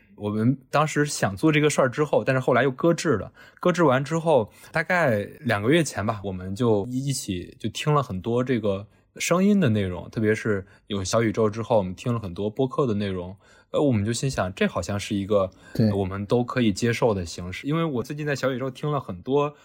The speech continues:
Speaker 1: 各种各样类型的播客，就是有讲历史的、讲文化的、讲情感的、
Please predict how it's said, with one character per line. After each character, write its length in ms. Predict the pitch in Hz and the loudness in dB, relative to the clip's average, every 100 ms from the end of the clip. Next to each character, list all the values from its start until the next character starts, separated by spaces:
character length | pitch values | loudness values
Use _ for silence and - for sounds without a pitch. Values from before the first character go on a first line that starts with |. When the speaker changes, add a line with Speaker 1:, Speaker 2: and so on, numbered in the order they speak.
| _ - | _ 0
Speaker 1:
各 220 | 220 156 | 4 4
种 160 | 104 | 2
各 100 | 101 | 2
样 160 | 139 127 | 2 4
类 140 | 127 | 0
型 180 | 104 98 | -2 -4
的 100 | 107 | -6
播 200 | 101 110 | -2 -2
客， 280 | - 107 85 - _ | -2 -6 -8 -12 _
就 80 | 123 | -2
是 180 | 123 110 | 0 4
有 400 | 104 98 95 - - - | 4 4 0 -8 -18 -6
讲 220 | 113 107 | -4 0
历 140 | 165 | 2
史 240 | 160 - 104 | 0 -2 0
的、 280 | 110 107 - - - | 2 0 -4 -20 -10
讲 220 | - 113 104 | -2 0 0
文 160 | 110 | -2
化 240 | 117 147 131 | 0 0 0
的、 160 | 110 | -2
讲 180 | 104 107 | -2 -4
情 240 | 101 120 | -2 -2
感 240 | 139 135 101 | 0 0 0
的、 280 | 101 101 | -2 -2